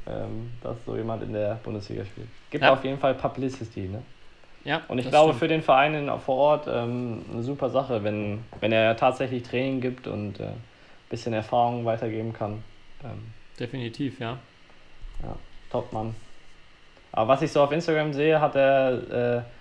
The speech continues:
Speaker 1: probiert er auch eher, oder im Moment erkundet er so die Golflandschaft in, äh, in Deutschland. <laughs> Ich glaube, er ist ein großer Golfer.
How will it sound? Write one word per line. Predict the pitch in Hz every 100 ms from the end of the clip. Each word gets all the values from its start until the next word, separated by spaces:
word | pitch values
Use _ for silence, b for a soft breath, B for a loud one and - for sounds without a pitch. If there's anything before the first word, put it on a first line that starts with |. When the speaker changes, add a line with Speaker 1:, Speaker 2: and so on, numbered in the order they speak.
| -
Speaker 1:
probiert | - 139 147
er | 131
auch | 127
eher, | - 127 127 127 127 -
oder | 120 110 110
im |
Moment | 120 127 127 127
erkundet | 123 117 151 139 113
er | 120
so | 117 120
die | 113
Golflandschaft | 123 135 - 107 107 - 107 -
in, | 107 107 107
äh, | 107 101 -
in | 113
Deutschland. | 104 104 - 104 107 113
<laughs> | 135 175 175 196 - 156 139 - - - - - - - B B B B B B
Ich | B
glaube, | 127 127
er | 123
ist | 123
ein | 123
großer | 123 143 143 123
Golfer. | 113 123 127 101